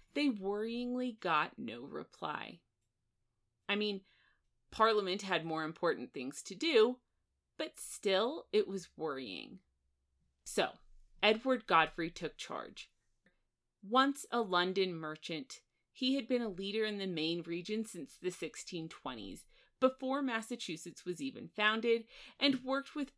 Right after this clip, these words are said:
pretty much everyone to help get colonization up and running there. So now, he called an assembly with everyone from New Hampshire to Ligonia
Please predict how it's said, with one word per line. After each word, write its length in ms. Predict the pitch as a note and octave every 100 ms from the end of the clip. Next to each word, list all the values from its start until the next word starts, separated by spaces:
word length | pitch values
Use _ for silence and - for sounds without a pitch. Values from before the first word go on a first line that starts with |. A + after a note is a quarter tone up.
| -
pretty 340 | - C#4 C#4+
much 320 | C#4+ B3 B3
everyone 480 | D#3+ E3+ G#3 A#3 C#4+
to 160 | B3+ G#3+
help 380 | - E3 E3 _ _ E3+ -
get 260 | D#3 D#3 -
colonization 920 | - D3+ C#3+ D#3 E3 A#2+ B2 - A3 -
up 220 | D#3+ -
and 140 | D#3+ C#3+
running 380 | C#3+ B2 G2+ F#2
there. 360 | - - - _ _ _ _ _ _ _
So 200 | - F3+
now, 440 | E3+ B3 A3+ E3 - - _
he 160 | D#4
called 260 | D#4 D#4+ B3
an 120 | A3+
assembly 420 | G3 D3 C#3 F3
with 160 | A3+ F3
everyone 420 | D3 D#3+ D#3+ D#3+
from 220 | D#3+ D#3
New 160 | D3+ C#3+
Hampshire 480 | D#3+ G3 F#3+ - F#3
to 160 | -
Ligonia 720 | D#3 D3 D3+ G#3+ A#3+ B3 B3